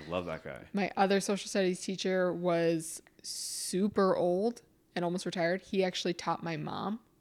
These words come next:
Speaker 1: Oh,
Speaker 2: when she
Speaker 1: wow.
Speaker 2: was in high school. <laughs>
Speaker 1: That's too long.
Speaker 2: And then he was my teacher.
Speaker 1: That's crazy.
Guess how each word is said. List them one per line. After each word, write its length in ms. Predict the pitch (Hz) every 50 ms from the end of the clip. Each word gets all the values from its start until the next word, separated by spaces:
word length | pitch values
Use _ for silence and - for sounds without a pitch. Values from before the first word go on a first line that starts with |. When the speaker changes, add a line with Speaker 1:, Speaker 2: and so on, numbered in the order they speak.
| _
Speaker 1:
Oh, 180 | 92 95 101 92
Speaker 2:
when 200 | - 101 175 160
she 260 | 175 95 190 - 175
Speaker 1:
wow. 100 | - 160
Speaker 2:
was 120 | 175 185 214
in 80 | 220
high 180 | 214 214 208 208
school. 360 | 202 - - 247 233 240 - - -
<laughs> 80 | - -
Speaker 1:
That's 280 | - 87 - - -
too 240 | - - - - - 87
long. 300 | 82 82 82 80 73 64 -
Speaker 2:
And 120 | - 196 190
then 80 | 196
he 80 | 185 185
was 160 | 180 180 175
my 280 | 175 185 170 170 180 202
teacher. 560 | 202 - 226 254 208 - 240 233 247 262 277
Speaker 1:
That's 220 | - 80 - - -
crazy. 280 | - - 156 156 156